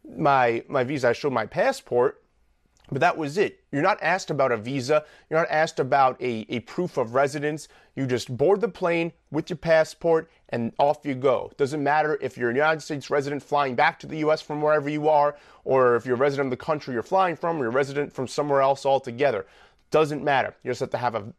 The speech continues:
passport and a valid identification, and you're allowed entry into the country. Now, you still have to get through customs, but obviously we know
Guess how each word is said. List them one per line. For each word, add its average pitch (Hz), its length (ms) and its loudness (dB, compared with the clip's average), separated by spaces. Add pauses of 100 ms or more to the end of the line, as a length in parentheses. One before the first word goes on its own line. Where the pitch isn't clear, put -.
passport 170 640 -2
and 123 100 -6
a - 20 -4
valid 139 460 0
identification, 151 920 -4 (300)
and 127 140 -2
you're 131 160 2
allowed 139 460 4 (220)
entry 139 400 -2
into 127 160 -4
the 127 80 -14
country. - 340 -4
Now, 110 80 -4
you 110 80 -4
still 165 200 -4
have 147 120 0
to 120 60 -16
get 127 240 -4
through 123 100 -8
customs, 165 680 -2 (320)
but 131 140 2
obviously 139 540 2
we 123 160 -4
know 160 400 2